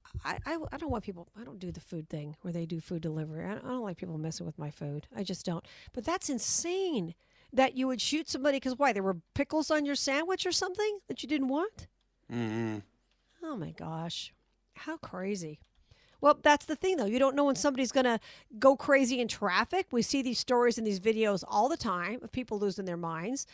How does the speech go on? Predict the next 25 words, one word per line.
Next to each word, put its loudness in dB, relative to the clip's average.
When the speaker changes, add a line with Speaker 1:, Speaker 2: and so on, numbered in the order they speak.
Speaker 1:
But 0
more 4
importantly, 2
when 2
someone -2
tries -2
to -8
break 0
into -4
your -4
house, -2
and, -2
and 0
the 4
main 4
people 2
that 2
it -6
seems -2
to -2
be 0
breaking 0
into -4
your -4
house 2